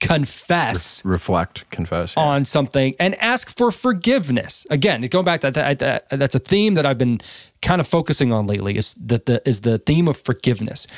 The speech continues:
Speaker 1: Where does forgiveness exist? If we're deciding that as a society, we're going to move in the opposite direction of organized religion, there's a lot of things that we need to figure out. One of them being, where does forgiveness fit into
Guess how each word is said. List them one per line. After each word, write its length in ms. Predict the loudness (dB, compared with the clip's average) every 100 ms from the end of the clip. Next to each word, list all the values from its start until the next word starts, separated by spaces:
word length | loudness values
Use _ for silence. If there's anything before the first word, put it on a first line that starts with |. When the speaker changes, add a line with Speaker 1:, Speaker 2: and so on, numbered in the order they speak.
| -8 0
Speaker 1:
Where 160 | 2
does 120 | 2
forgiveness 640 | 0 -2 2 0 2 0 0
exist? 320 | 0 -2 0
If 100 | 2
we're 140 | 2
deciding 560 | 2 0 0 2 2 2
that 220 | 0 -2 -10 -20 -20 -20 _ _ _ 0
as 220 | 0 0
a 60 |
society, 600 | -2 -2 0 2 2 2
we're 200 | 2 2
going 260 | 2 2 0
to 460 | 2 2 4 4 2
move 640 | 2 4 4 4 2 0 0
in 240 | 2 4
the 120 | 2 2
opposite 400 | 0 0 -2 0
direction 500 | 2 2 2 0 -2 -2
of 460 | 0 0 -2 -6 -16 _ _
organized 440 | 0 2 2 2 2
religion, 640 | 2 2 2 2 0 -4 -2
there's 160 | 0
a 40 | 2
lot 260 | 2 2 2
of 80 |
things 160 | 2 0
that 80 | 2
we 80 | 2
need 100 | 2
to 40 |
figure 240 | 2 2 2
out. 100 | 2
One 140 | 2
of 100 | 2
them 140 | 2
being, 320 | 2 2 2 -2 _ _ -2
where 180 | 0 2
does 160 | 0 -4
forgiveness 760 | -4 -2 -2 -2 0 0 0
fit 180 | -2 0
into 420 | 2 0 0 -6